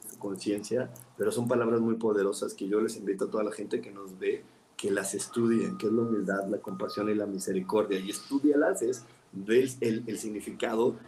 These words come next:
y la historia de la palabra, porque las, eh, les voy a decir, y lo digo con, la,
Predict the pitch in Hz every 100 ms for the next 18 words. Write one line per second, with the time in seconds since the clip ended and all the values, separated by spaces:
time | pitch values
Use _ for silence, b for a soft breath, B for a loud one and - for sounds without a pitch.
0 | - 110 104 98 - 190 160 104 - 101
1 | 104 107 - - - 110 117 117 - 127
2 | 120 - 127 113 113 117 123 147 147 151
3 | - - 110 123 135 117 104 98